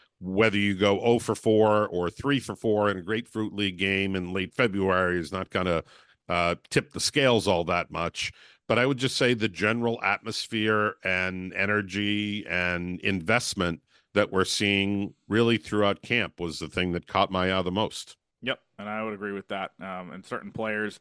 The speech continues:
Speaker 2: you know, guys stand out. I think Justin Slayton has. I think the Red Sox are high on Isaiah Campbell out of the, um, bullpen. You know, there's just, uh, it's spring training stars, right? I mean, Sam Travis was one for a while. Dalbec keeps being one, all that type of stuff.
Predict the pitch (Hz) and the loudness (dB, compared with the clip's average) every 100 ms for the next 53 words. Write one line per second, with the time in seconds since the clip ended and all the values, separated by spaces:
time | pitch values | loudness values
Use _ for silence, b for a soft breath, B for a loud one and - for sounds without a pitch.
0 | B B B 98 92 92 107 104 - 107 | B B B -8 -4 -2 0 -2 -4 -4
1 | 98 127 - 101 101 113 - - - 135 | 2 2 2 -2 -2 -2 -2 -8 0 2
2 | 143 123 127 127 98 101 98 95 101 - | 2 2 2 4 0 -6 -4 -2 -2 0
3 | 98 - 95 104 107 101 98 95 104 95 | -2 0 2 4 4 4 0 0 -2 -2
4 | - 117 113 117 117 B B B B 107 | 0 0 2 2 0 B B B B 2
5 | 113 104 95 107 107 98 _ 95 95 92 | 2 2 2 2 2 -2 _ -6 -4 -4
6 | 90 131 131 131 127 120 _ - 101 92 | 4 4 6 4 4 0 _ -8 -6 -4
7 | 95 95 104 101 - - - 95 95 92 | -2 -2 -2 -4 -8 -16 -8 -4 -2 -2
8 | 90 - - 98 - - b b b b | -6 -10 -10 -10 -10 -20 b b b b
9 | b b b - - 160 143 151 139 120 | b b b -6 2 2 4 4 6 2
10 | - 135 123 110 104 110 107 107 98 127 | 2 6 6 4 0 -2 -4 -8 0 2
11 | 110 120 110 101 98 95 101 101 104 101 | 2 4 2 2 -4 -6 -4 -4 -2 2
12 | 98 98 98 92 98 95 92 - 104 - | 2 2 0 0 -2 -4 -6 -8 -10 -8
13 | 98 95 95 92 92 90 87 90 87 - | -6 -6 -6 -8 -6 -6 -8 -8 -10 -8
14 | 87 | -6